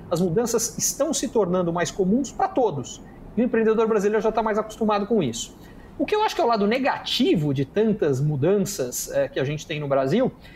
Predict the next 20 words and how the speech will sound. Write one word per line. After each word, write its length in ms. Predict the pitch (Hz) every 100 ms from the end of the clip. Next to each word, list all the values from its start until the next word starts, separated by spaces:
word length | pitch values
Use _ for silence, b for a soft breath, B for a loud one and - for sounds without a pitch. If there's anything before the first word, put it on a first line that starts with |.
| B
é 80 | -
que 340 | 202 240 226 -
o 60 |
brasileiro, 400 | 202 233 226 240
em 100 | 233
geral, 340 | 208 202 208 208
com 240 | 208 185
isso, 460 | 226 233 - - 185
encurtou 640 | 226 226 220 - 233 254
o 80 | 247
horizonte 460 | 240 208 196 226 220
de 80 | 208
planejamento. 840 | 220 214 214 233 185 196 185 165
A 40 | 147
gente 300 | 196 202 214
não 420 | 226 226 233 233
pensa 260 | 226 220 226
a 40 |
longo 220 | 220 233
prazo. 480 | - 208 220 165 120